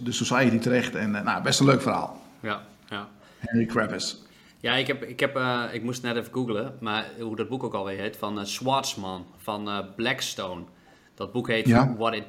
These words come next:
Speaker 2: Takes. Heb ik ook gelezen, over de verhalen in,
Speaker 1: Oké.
Speaker 2: in de private equity wereld. Want het is natuurlijk wel,
Speaker 1: Ja.
Speaker 2: maar je kan dus gewoon, als je K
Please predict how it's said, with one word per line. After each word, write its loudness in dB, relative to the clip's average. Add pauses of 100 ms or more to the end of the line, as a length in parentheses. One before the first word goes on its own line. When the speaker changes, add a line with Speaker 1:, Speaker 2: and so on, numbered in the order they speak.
(140)
Speaker 2:
Takes. -4
Heb -6
ik -4
ook -4
gelezen, -4
over -6
de -8
verhalen 2
in, 10
Speaker 1:
Oké. 8
Speaker 2:
in 4
de 2
private -2
equity -6
wereld. -6
Want -12
het -12
is -8
natuurlijk -2
wel, 2
Speaker 1:
Ja. -2 (160)
Speaker 2:
maar 2
je 4
kan 6
dus 2
gewoon, 2
als -2
je -10
K -10